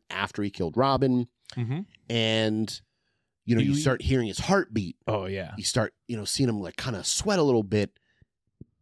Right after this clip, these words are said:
Speaker 1: and then he just snaps out of it.
Speaker 2: Kinda takes a deep breath and, like, "Okay, bam, I'm back."
Speaker 1: Yeah.
Speaker 2: And I forget what he says, like, "Hey, man, no worries. You know, you're always trying to do the right thing.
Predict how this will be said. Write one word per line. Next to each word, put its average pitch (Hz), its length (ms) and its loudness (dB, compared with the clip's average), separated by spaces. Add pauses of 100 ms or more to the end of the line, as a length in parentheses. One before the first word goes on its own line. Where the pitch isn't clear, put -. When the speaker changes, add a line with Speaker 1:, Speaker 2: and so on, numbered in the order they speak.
(500)
Speaker 1:
and 123 100 2
then 110 80 0
he 104 60 -4
just 95 160 -2
snaps 98 280 -2
out 98 200 2
of - 80 -10
it. - 80 -6
Speaker 2:
Kinda 196 160 0
takes 190 160 -2
a 151 40 -8
deep 139 220 -2
breath 131 180 2
and, 107 100 -4
like, 98 120 -6
"Okay, 92 380 -4 (100)
bam, 87 260 -2
I'm 98 160 -8
back." 92 300 -6 (180)
Speaker 1:
Yeah. 95 180 -4 (120)
Speaker 2:
And 107 400 -2
I 139 100 0
forget 147 200 2
what 131 80 2
he 120 40 2
says, 113 280 0
like, 98 200 -4 (1000)
"Hey, 156 220 4
man, 131 360 0
no 135 140 4
worries. 127 640 2
You 117 140 0
know, 117 80 4
you're 117 160 4
always 120 200 2
trying 117 200 2
to - 20 -8
do 117 140 2
the 110 100 2
right 110 260 2
thing. 107 480 0